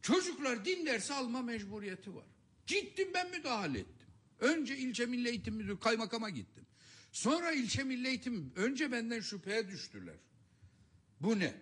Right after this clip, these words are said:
Ki kardeşim ben bu dini sizden iyi bilirim. Benim ilahiyat tahsilim de var. O din dersi hocalarını Milli Eğitim Müdürü bir hafta sonu topladı.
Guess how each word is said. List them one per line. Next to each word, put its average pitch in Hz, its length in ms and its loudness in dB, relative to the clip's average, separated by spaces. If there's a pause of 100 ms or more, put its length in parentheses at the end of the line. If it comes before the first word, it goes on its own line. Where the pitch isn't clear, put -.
(600)
Ki 269 140 -10
kardeşim 196 520 -6
ben 185 160 -4
bu 185 120 -8
dini 165 180 -6
sizden 147 380 -8
iyi 185 220 -4
bilirim. 294 300 -4 (240)
Benim 123 200 -2
ilahiyat 107 480 -2
tahsilim - 480 -6
de - 40 -16
var. - 200 -20 (1000)
O 208 200 6
din 359 200 0
dersi 220 280 0
hocalarını 190 800 -2
Milli 226 280 -6
Eğitim 240 340 -6
Müdürü 165 380 -6
bir 247 100 -6
hafta 196 380 -8
sonu 131 380 -6
topladı. 127 640 -4